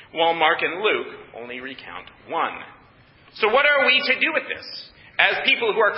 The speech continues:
committed to the in-, infallibility and the inerrancy of the Scriptures, and yet there are these two stories that seem to have a fact that seem to be in direct conflict with one another.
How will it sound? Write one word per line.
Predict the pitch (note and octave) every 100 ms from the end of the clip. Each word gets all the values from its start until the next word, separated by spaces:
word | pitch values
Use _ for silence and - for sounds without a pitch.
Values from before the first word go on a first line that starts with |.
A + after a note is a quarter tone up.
| -
committed | G3+ A3 E4 C#3+ C3+ - - - G#3+
to | G3
the | G3+ F#3
in-, | G3+ G3+ - G3 G3 F#3+
infallibility | G3 G#3 A#3 G#3 G#3+ A3 A3
and | F3
the | G3 G#3
inerrancy | A#3 B3 B3 A#3+ A#3+ G#3+
of | -
the | - -
Scriptures, | B3 - - D#3 F3 - A#3
and | A3 A#3
yet | A3+
there | A3 A3
are |
these | G#3+ G3 -
two | D4+ -
stories | C#4+ B3 F3 F#3+
that | G3 G#3 G#3+
seem | G#3+
to | G#3+
have | F3 C#3+ E3+ - - -
a | F#3+ F#3 F3+ - - - -
fact | C4+ B3+ A3 - - - - -
that | E3 E3+
seem | D#3+
to | D3+
be | D3+
in | C#3+
direct | C3 D3+ D#3 - - - - -
conflict | G#3+ G3 G#2+ F#2+ - - - -
with | A2+ -
one | A#2
another. | A#2+ C3 B2+